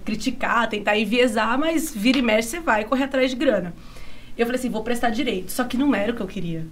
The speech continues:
sabe? Então, assim, eu tinha como segunda opção letras, porque aí eu já sabia, então, que letras ia ser o negócio.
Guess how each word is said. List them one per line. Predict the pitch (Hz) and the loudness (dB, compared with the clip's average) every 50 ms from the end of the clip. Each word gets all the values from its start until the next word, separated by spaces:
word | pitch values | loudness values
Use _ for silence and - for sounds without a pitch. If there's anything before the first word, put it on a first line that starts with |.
| - - - - - - - - | -12 -18 -18 -20 -18 -16 -10 -2
sabe? | - 247 220 202 196 202 | 4 4 4 4 4 4
Então, | - 240 240 247 | 4 4 4 4
assim, | 254 254 254 254 | 4 2 0 -2
eu | 220 214 | -2 -2
tinha | - - 254 254 | -2 -2 -2 0
como | 254 285 269 269 | 0 2 0 2
segunda | 269 277 247 247 240 240 | 2 2 2 2 2 0
opção | 233 - - - 233 226 | 0 0 0 0 2 2
letras, | 226 220 208 202 202 208 - 285 330 330 | 2 0 0 -2 -2 -2 -2 -2 -2 0
porque | - - | 0 -2
aí | 208 202 | -2 -2
eu | 202 | -2
já | 214 196 | -4 -2
sabia, | - 240 233 196 190 208 233 247 | 0 0 0 0 0 0 0 2
então, | 262 262 - 202 202 | 2 2 2 0 -2
que | 202 - 220 | -2 -4 -4
letras | 196 196 196 190 - 196 196 175 | -4 -4 -4 -4 -4 -4 -2 -2
ia | 190 196 | -2 -2
ser | - - 196 | -2 -4 -4
o | 196 | -2
negócio. | 190 220 226 226 214 226 269 320 - - | -2 0 2 4 4 4 2 0 -4 -10